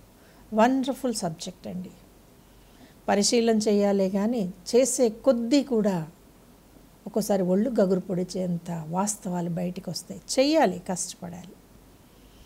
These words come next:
ఇదండి పేర్ల వెనుక ఉన్న మహత్యం.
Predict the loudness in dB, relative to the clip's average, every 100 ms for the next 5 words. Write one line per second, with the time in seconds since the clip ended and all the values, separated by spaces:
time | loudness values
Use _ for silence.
0 | -20 -20 -4 0 2 0 -4 -14 -20 -6
1 | 0 2 2 2 0 -2 -2 -2 -2 -4
2 | -10 -18 -20 -20 -20 -20 -20 _ -20 -20
3 | -20 -20 -20 -20 -20 -20 -20 -20 -20 -20
4 | -20 -20 -20 -10 -4 -2 0 -2 -2 -8
5 | -6 -6